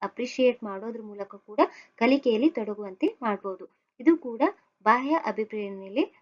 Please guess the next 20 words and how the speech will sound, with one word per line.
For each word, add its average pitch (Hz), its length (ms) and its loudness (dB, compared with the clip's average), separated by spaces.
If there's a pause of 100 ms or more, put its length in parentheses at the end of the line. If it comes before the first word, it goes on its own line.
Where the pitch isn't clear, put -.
(140)
ಬರುತ್ತೆ, 208 280 -2
ಪರಿಣಾಮ 214 580 -4
ನಿಯಮ 180 300 -14 (180)
ಆಗುತ್ತೆ. 185 400 -6 (1500)
ವ್ಯಕ್ತಿಗಳ 269 540 4
ನಡುವೆ 202 440 0
ವ್ಯತ್ಯಾಸಗಳಿಗೆ 214 1000 2
ಕಾರಣವಾಗುವ 214 880 -4
ಅಂಶಗಳು. 196 480 -4 (380)
ಈಗ 240 180 -4
ವ್ಯಕ್ತಿಯಿಂದ 247 560 2
ಮತ್ತೊಂದು 240 480 0
ವ್ಯಕ್ತಿಗೆ 220 420 -4
ಹಲವಾರು 220 500 4
ವ್ಯತ್ಯಾಸಗಳನ್ನ 214 800 -6
ಕಾಣ್ತೀವಿ, 208 480 -12
ವ್ಯಕ್ತಿ, 233 280 -10
ವ್ಯಕ್ತಿ - 360 -12
ಭಿನ್ನತೆಗಳು 214 500 0
ಇರ್ತವೆ. 208 360 2